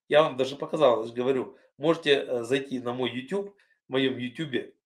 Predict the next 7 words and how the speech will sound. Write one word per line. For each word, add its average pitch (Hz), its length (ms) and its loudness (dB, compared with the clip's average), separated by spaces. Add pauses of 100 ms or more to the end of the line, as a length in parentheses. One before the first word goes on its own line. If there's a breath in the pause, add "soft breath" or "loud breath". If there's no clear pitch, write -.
э, 120 260 -2
есть 131 360 -4
все 143 200 -6
сделки 127 640 0 (280 soft breath)
трейдера, 143 420 6
который 127 360 0
буквально 131 560 8